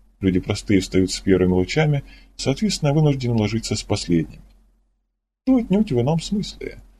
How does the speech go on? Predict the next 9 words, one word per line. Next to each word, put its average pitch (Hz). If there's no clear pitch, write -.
Небо 170
интересует 147
их 143
в -
самую 185
последнюю 113
очередь, 90
а 165
зря. 151